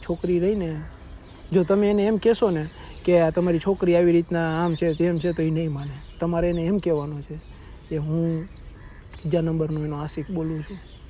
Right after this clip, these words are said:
તમે તમારી છોકરીના લગ્ન થવા દેતા નહીં, નકર તમને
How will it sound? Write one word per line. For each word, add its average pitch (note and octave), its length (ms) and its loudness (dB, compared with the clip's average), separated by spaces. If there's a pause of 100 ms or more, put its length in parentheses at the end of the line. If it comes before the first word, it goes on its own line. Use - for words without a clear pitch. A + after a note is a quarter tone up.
(840)
તમે D#3 200 -6
તમારી D#3 300 -4
છોકરીના D#3+ 440 -6
લગ્ન D#3 320 -4
થવા D3+ 300 -6
દેતા D#3+ 300 -4
નહીં, D3 180 -8 (460)
નકર D3 240 -6
તમને D#3+ 420 -4